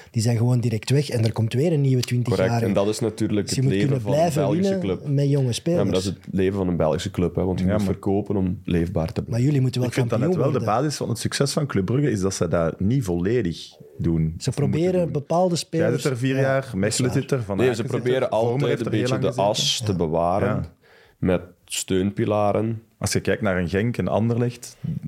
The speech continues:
Speaker 2: Maar
Speaker 3: daar is dat wel echt heel de ploeg.
Speaker 2: Maar dat is ook,
Speaker 1: Ja.
Speaker 2: dat is ook logisch in België. Hè. Je
Speaker 3: Ja,
Speaker 2: kan niet
Speaker 3: natuurlijk.
Speaker 2: blijven bestaan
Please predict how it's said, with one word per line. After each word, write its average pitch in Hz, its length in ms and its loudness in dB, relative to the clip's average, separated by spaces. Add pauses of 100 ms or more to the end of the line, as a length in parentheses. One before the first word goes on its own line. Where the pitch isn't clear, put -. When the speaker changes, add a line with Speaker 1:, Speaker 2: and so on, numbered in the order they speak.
Speaker 2:
Maar 95 140 0
Speaker 3:
daar 98 120 0
is 107 60 0
dat 92 100 0
wel 104 180 0
echt - 200 -6
heel 104 200 0
de 95 80 -2
ploeg. 87 180 -6
Speaker 2:
Maar 82 100 -2
dat 95 100 0
is 90 80 0
ook, 95 80 0
Speaker 1:
Ja. 107 80 -4 (160)
Speaker 2:
dat 90 100 0
is 85 80 0
ook 87 120 -2
logisch 90 340 2
in 82 120 0
België. 80 340 0
Hè. 92 140 0
Je 110 100 0
Speaker 3:
Ja, 85 60 -4
Speaker 2:
kan 107 100 0
niet 107 40 2 (100)
Speaker 3:
natuurlijk. 95 200 0
Speaker 2:
blijven 90 340 0
bestaan 92 520 0